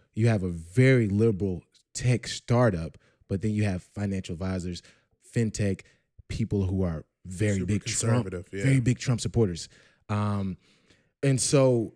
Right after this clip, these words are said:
Speaker 1: I, it, it's, it's a delicate balance, you know? Um, but what I kinda just, like, have gotten to the point where, you know, I think it's just, I don't know, getting older, whatever it is, it's just like, I'm just finna, I'm just finna be me.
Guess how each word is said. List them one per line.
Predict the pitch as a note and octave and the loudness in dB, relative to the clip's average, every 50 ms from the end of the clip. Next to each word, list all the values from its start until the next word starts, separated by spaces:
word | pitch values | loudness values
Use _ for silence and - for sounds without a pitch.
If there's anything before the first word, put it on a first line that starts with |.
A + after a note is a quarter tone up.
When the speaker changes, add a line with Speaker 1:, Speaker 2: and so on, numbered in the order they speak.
| _ - | _ -8
Speaker 1:
I, | - A2 A#2+ | -4 -4 -4
it, | G2+ G2 A#2 | -2 -2 -4
it's, | A2+ F#2 A#2 B2+ B2 - - | -4 0 0 0 0 0 0
it's | - A#2+ - - | 0 0 0 0
a | A2 | -2
delicate | F2+ E2 D#2+ A#2 A#2+ B2 B2 A#2 - - G#2 F2 | -2 0 0 2 4 4 2 2 0 -2 -4 -2
balance, | D#2+ G#2 A2+ C#3 E3 A#2 F2+ - - - - | 0 0 0 2 0 -2 -4 -6 -8 -6 -2
you | G#2 G#2+ | -2 0
know? | A2 A2 A#2 A#2+ A#2 - | 0 0 -2 -2 -4 -4
Um, | G#2+ G#2 G#2 G#2 G2+ G2 F#2+ F2+ - _ | -4 -2 -2 0 -2 -2 -4 -6 -10 _
but | - B2 C3 A#2 - - _ _ _ - | 0 0 2 0 -2 -6 _ _ _ -14
what | - G#2 A2+ B2 B2+ B2 A2+ G2 - - - _ _ _ _ _ _ _ _ _ _ _ _ _ _ | -8 -4 -2 0 0 0 0 -4 -8 -14 -20 _ _ _ _ _ _ _ _ _ _ _ _ _ _
I | - G2 | -10 -10
kinda | F#2 - - B2+ C#3 C#3 B2+ A2+ | -8 -6 -6 -4 -2 -2 -2 -2
just, | G2 F2+ G2 F2+ - F#2+ | -4 -4 -6 -6 -6 -8
like, | F2 E2+ D#2+ D#2 - - - - _ _ _ _ _ _ _ _ _ _ _ _ _ _ _ _ _ - | -8 -10 -10 -12 -14 -18 -20 -20 _ _ _ _ _ _ _ _ _ _ _ _ _ _ _ _ _ -4
have | A2+ A2 G#2+ G2 E2+ F2 - F#2+ | -4 -2 -2 -4 -6 -8 -10 -4
gotten | A2+ A#2 A#2 A#2 G#2+ G2+ F#2+ | -2 0 0 0 0 -2 -4
to | - - A#2 G#2 | -4 -4 -4 -4
the | F2+ | -4
point | E2 - - A2+ A2+ G#2+ G2 E2 | -6 -10 -8 -6 -4 -4 -4 -4
where, | F#2+ F#2+ F#2+ F#2+ F#2 | -4 -4 -2 -2 -4
you | F2+ F2 F#2 G#2 - G#2+ | -4 -6 -6 -6 -6 -6
know, | F#2+ F2 F2 | -6 -6 -8
I | F#2 | -8
think | - - B2 B2 A#2+ G2 | -8 -8 -6 -4 -4 -4
it's | F2+ E2 | -4 -6
just, | F2 E2 D#2+ - _ _ _ _ - - | -8 -10 -12 -14 _ _ _ _ -16 -12
I | F#2 | -12
don't | F2 E2 | -12 -12
know, | E2 E2+ | -12 -12
getting | D#2+ F2+ E2 E2 | -10 -10 -8 -6
older, | F2+ G2 G2+ G2+ F#2+ F#2+ F#2+ F2+ - - - _ _ - | -4 -2 0 0 0 0 -2 -4 -6 -10 -20 _ _ -6
whatever | - G#2+ A2 G#2 F#2+ | -2 0 0 0 0
it | G2+ | 0
is, | G2+ F#2+ F2 | -2 -2 -2
it's | G2+ F#2 | -6 -8
just | G2+ F#2+ E2+ F#2 | -8 -6 -6 -4
like, | F2+ F2 F2 - _ _ _ _ _ _ _ _ - | -4 -6 -6 -8 _ _ _ _ _ _ _ _ -2
I'm | F3 A#3 B3+ | -2 2 4
just | D#3 C3 - - | 2 2 2 2
finna, | B2 A#2 G#2 G2 F2 - _ _ _ _ _ _ - | 0 0 0 0 -4 -6 _ _ _ _ _ _ -12
I'm | - D4 | -4 -2
just | C4 B2+ - | 0 0 2
finna | B2 G#2+ F#2+ | 0 0 0
be | F2 A2 A2 | 0 0 0
me. | G2+ A2 A#2+ G2+ - | 2 0 -2 -4 -6